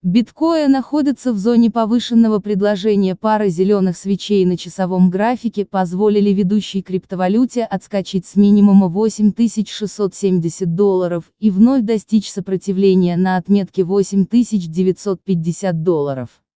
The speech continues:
Согласно TradingView, давление покупателей в период азиатской торговой сессии подтолкнуло цену би ти си до четырёхдневного максимума и вернуло актив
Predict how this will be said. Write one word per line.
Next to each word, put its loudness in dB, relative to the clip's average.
Согласно 0
TradingView, 0
давление 2
покупателей 0
в -10
период 0
азиатской -2
торговой 0
сессии -2
подтолкнуло -2
цену 0
би 2
ти -4
си -2
до 0
четырёхдневного 0
максимума 4
и 2
вернуло 0
актив 0